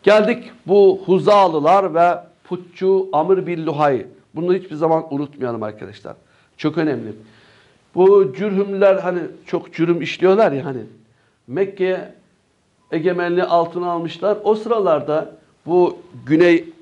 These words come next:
Arabistan'da bir sel felaketi olmuştu ya dedim ya, büyük tsunami gibi. Seylül Arim diyoruz bir,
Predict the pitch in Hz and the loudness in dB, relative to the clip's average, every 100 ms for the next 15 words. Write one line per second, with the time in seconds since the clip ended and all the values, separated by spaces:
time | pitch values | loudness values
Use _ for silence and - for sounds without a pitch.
0 | - 147 156 151 - 156 151 147 147 143 | 0 2 2 -2 -2 -2 0 0 0 0
1 | 147 151 - 156 143 147 143 135 151 143 | -4 -6 -4 -4 -2 -2 0 -2 -6 -8
2 | - 143 139 147 - 247 262 156 135 123 | -2 0 0 -4 -6 0 2 0 -6 -8
3 | 113 139 151 156 - _ _ 135 - 151 | -8 -2 -2 -2 -14 _ _ -16 -6 -2
4 | 147 139 127 127 196 - - _ _ _ | -2 -2 -6 -6 -6 -8 -18 _ _ _
5 | - 180 190 190 180 180 190 214 208 160 | -2 2 2 2 2 2 0 0 -2 -4
6 | 131 - 120 147 139 127 127 135 123 | -8 -14 -6 0 0 0 -4 -2 -2